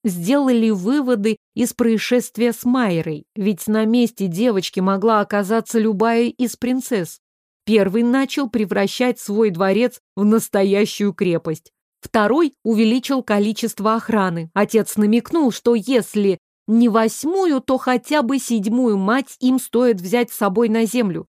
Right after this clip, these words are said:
Получить пропуск в тот мир стороннему человеку с некоторых пор стало невозможно. Корона оценила достоинство безопасного, пусть и без магии мира. «Что по нашим делам?» поинтересовался Харт,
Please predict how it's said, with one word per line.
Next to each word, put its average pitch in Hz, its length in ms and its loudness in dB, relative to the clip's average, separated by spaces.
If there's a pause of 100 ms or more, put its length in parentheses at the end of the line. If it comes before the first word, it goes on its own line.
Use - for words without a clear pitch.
(120)
Получить 254 580 -2
пропуск 208 600 -2
в - 80 -18
тот 208 320 -2
мир 254 280 0 (260)
стороннему 214 680 2
человеку 220 640 0
с - 100 -10
некоторых 220 560 0
пор 240 200 0
стало 208 340 0
невозможно. 214 760 0 (260)
Корона 208 640 2
оценила 226 720 0
достоинство 185 720 -2
безопасного, 185 880 -2 (240)
пусть 294 320 -4
и 190 120 -2
без 165 200 -2
магии 190 440 0
мира. 190 380 0 (360)
«Что - 340 -4
по 185 200 0
нашим 185 460 -2
делам?» 190 500 0 (200)
поинтересовался 214 920 0
Харт, 247 260 -4